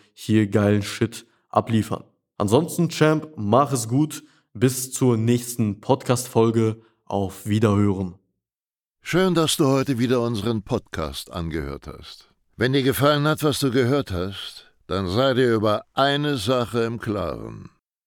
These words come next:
Speaker 2: Das war nichts weiter als eine kleine Kostprobe.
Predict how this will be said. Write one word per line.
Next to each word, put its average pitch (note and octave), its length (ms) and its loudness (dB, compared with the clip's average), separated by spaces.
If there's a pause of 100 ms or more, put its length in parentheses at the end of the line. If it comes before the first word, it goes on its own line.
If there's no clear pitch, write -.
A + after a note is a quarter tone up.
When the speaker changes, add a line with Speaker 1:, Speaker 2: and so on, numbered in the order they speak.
(240)
Speaker 2:
Das A#2 240 0
war C3 160 2
nichts D3+ 380 -2
weiter A#2 320 2
als G2 240 0
eine F2+ 360 -2
kleine G#2+ 460 -2
Kostprobe. - 920 -8